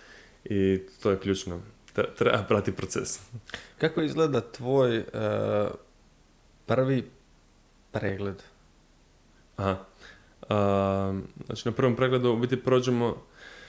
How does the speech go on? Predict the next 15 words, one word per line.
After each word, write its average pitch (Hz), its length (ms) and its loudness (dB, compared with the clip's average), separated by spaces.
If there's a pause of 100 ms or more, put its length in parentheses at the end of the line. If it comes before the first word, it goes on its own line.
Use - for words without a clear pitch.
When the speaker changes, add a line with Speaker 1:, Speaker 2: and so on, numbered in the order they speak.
(840)
Speaker 1:
Ok, 127 140 2 (300)
prvo 127 240 4
pitam 131 360 2
osobe 123 460 4 (300)
koje 117 260 4
je 110 100 2
primarni 117 500 4
razlog 110 280 4
dolaska 123 480 2 (100)
i 110 60 -2
čime 113 240 2
se 104 140 0
bave 104 220 4
u 101 40 2
životu. 101 420 0